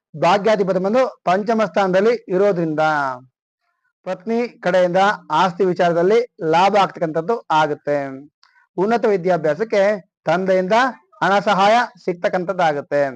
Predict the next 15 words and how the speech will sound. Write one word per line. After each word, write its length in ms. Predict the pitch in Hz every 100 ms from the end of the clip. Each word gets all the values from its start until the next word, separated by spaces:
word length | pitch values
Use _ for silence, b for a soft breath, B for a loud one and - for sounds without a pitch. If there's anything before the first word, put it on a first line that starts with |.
| 127 _ _ _ _
ಪ್ರೀತಿ 280 | 190 220 226 196
ಪ್ರೇಮ 140 | 190 175
ವಿಚಾರದಲ್ಲಿ 480 | 170 156 170 226 214 233 - _ _ 220
ಹಿನ್ನಡೆ 340 | 214 226 233 170 165
ಆಗುತ್ತೆ. 380 | 160 151 160 160 147 135 127 _ 156
ನಮ್ಗೆ 220 | 180 202 185
ಸಂತಾನ 280 | 180 208 190
ಆಗಿಲ್ಲ 240 | 180 180 180 170 175
ಅಂತ 140 | 170 226 233 _ _ _ -
ಯೋಚನೆ 300 | 180 185 202 185
ಮಾಡ್ತಾರೆ, 260 | 151 165 160
ಇವತ್ತು 240 | 220 208 202 214 - _ _ -
ಸಂತಾನ 360 | 180 185 214 220 233 170
ಆಗ್ತಕ್ಕಂಥ 460 | 185 175 175 180 226 208 208 170
ಗ್ರಹಗಳ 320 | 175 208